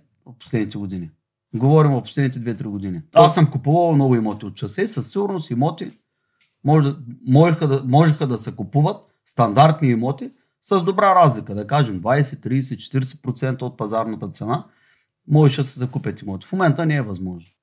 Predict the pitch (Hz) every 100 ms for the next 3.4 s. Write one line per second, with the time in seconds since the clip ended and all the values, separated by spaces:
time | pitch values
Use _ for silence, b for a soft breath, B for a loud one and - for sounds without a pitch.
0 | _ 131 131 147 143 127 - 139 143 -
1 | 117 123 110 - 120 110 107 98 - 117
2 | 117 123 - - 113 120 147 151 156 -
3 | 160 - -